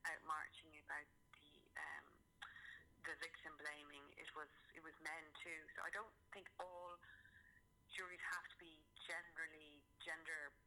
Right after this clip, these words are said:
uh, uh, evenly distributed. It would be ideal in the ideal situation. One would hope that the men were educated and, and knowledgeable themselves, and it wouldn't bring their own bias into it. But, uh,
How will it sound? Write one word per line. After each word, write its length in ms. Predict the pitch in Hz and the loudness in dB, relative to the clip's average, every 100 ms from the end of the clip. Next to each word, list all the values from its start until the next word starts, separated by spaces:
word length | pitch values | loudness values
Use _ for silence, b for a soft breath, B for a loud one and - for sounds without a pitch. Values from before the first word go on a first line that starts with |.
| - | 0
uh, 480 | - 151 147 - - - - - - - 143 - - | 2 4 2 -2 -4 -8 -14 -14 -14 -12 -16 -10 -4
uh, 420 | 156 151 147 143 147 - - - | 0 4 4 2 0 -4 -14 -8
evenly 360 | 180 156 156 151 | -6 -6 -8 -6
distributed. 680 | 147 - 156 156 156 - - | -6 0 0 0 -2 0 0
It 80 | 151 | 0
would 160 | 156 | -2
be 120 | 156 | 0
ideal 560 | 131 143 - 147 165 220 269 165 | 2 2 0 -2 -2 -2 -4 -4
in 40 | |
the 80 | 143 | 2
ideal 320 | 143 143 143 - | 2 2 -4 -4
situation. 560 | - - 143 143 - - B B B - | -6 -4 -2 0 0 -2 B B B 0
One 200 | 190 196 | 2 2
would 120 | 185 190 | 2 4
hope 220 | 196 190 165 | 4 2 -6
that 120 | - 160 | -4 -2
the 80 | 160 | 2
men 200 | 160 160 | 2 2
were 120 | 151 | 0
educated 720 | 156 - - 156 143 - - - - | -2 -2 -4 -6 -8 -10 -10 -10 -4
and, 140 | 156 147 - | -4 -4 -4
and 40 | 156 | 2
knowledgeable 560 | 160 156 156 151 147 147 | 4 4 4 2 0 -2
themselves, 520 | 147 - 160 147 143 - | -4 0 4 6 4 0
and 80 | 151 147 | -6 -6
it 80 | 147 | 0
wouldn't 240 | 170 160 151 - - - - - - | 0 0 -4 -8 -12 -20 -20 -12 2
bring 160 | 170 160 151 | 2 4 4
their 120 | - | 6
own 140 | 160 156 | 6 8
bias 380 | 156 156 147 - 156 | 8 8 4 -4 -6
into 220 | 170 190 208 | -2 0 0
it. 100 | - B B B - - - - | -4 B B B -20 -20 -20 2
But, 160 | - - | 4 4
uh, 360 | - - 57 | 4 6 6